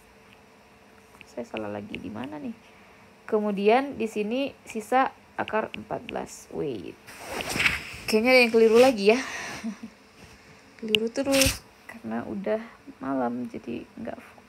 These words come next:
nggak susah fokus ya. Wait, apakah benar ada yang keliru? Tadi kita sembilan M tambah satu, dua.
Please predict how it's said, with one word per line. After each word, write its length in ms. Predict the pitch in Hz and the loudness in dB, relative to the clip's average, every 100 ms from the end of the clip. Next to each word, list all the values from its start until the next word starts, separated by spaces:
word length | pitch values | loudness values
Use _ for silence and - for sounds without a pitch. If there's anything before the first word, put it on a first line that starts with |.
| - - 208 | -20 -14 -8
nggak 180 | 196 - | -8 -10
susah 320 | - 220 - | -12 -10 -12
fokus 400 | - 240 - 220 - | -8 -10 -8 -12 -12
ya. 160 | - - - - - - - - - - - | -14 -14 -16 -20 -20 -20 -20 -20 -20 -20 -6
Wait, 880 | 202 208 208 202 190 185 233 269 - - - - | 8 10 10 6 0 -2 -2 -4 -6 -20 -20 -16
apakah 400 | - - - - 214 | -12 -10 -10 -4 -2
benar 400 | 196 190 208 269 294 - | -2 -2 -2 -4 -6 -4
ada 160 | 208 | -4
yang 240 | 76 175 233 | -2 -4 -6
keliru? 480 | 226 220 233 285 - - - - - - - - - | -6 -4 -2 -4 -8 -16 -20 -20 -20 -20 -20 -20 -2
Tadi 480 | 220 208 196 220 294 | 2 4 2 0 -2
kita 720 | - 254 - 285 285 294 285 - - | -2 -6 4 6 8 8 6 2 -4
sembilan 560 | - 226 214 214 208 - | -10 -6 0 2 2 2
M 160 | 240 | -2
tambah 160 | 233 214 | -2 -2
satu, 720 | 214 202 - 233 226 202 - - | -2 -6 -4 -2 0 -2 -4 -8
dua. 400 | - 101 95 | -8 -4 -2